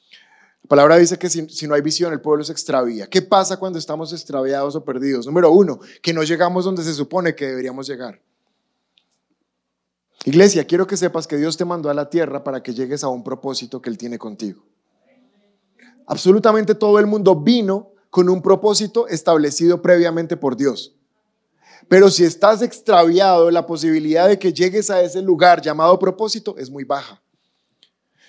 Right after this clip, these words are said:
Primera razón por la cual no nos podemos permitir extraviarnos, porque no vamos a llegar a donde se supone que deberíamos llegar. Segunda razón es porque cuando estás perdido gastas mucho tiempo. La gente que está perdida pierde tiempo.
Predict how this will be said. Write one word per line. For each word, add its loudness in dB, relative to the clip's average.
Primera 6
razón 0
por -4
la 0
cual -4
no -4
nos -4
podemos -2
permitir -8
extraviarnos, -2
porque -10
no -8
vamos -4
a -6
llegar 0
a 2
donde 0
se -4
supone -2
que -6
deberíamos -2
llegar. -12
Segunda 4
razón -2
es -10
porque -6
cuando -6
estás -10
perdido 0
gastas -6
mucho -6
tiempo. -4
La -2
gente 2
que -6
está -2
perdida -4
pierde -8
tiempo. -8